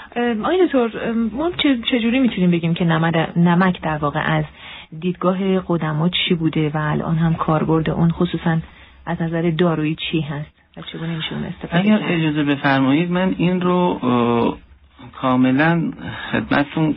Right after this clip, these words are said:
Speaker 2: توضیح بدم که
Speaker 1: بله.
Speaker 2: اه، شنوندگان عزیزی که جلسات قبل صحبت‌های منو نشنیده بودن، عرض کنم که در جلسات گذشته ما کلاً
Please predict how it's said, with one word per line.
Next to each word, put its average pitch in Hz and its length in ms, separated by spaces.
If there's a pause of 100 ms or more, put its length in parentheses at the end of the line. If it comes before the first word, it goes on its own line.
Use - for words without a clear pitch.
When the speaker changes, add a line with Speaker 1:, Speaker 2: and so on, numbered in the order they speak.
Speaker 2:
توضیح 123 480
بدم 131 340
که 131 160
Speaker 1:
بله. 151 360 (560)
Speaker 2:
اه، - 1040
شنوندگان 123 420
عزیزی 123 320
که 120 100
جلسات 113 440
قبل 127 380
صحبت‌های 110 460
منو 110 300
نشنیده 110 500
بودن، 135 380
عرض 139 220
کنم 143 240
که 139 100
در 117 180
جلسات 143 480
گذشته 135 720 (640)
ما 160 120
کلاً 143 680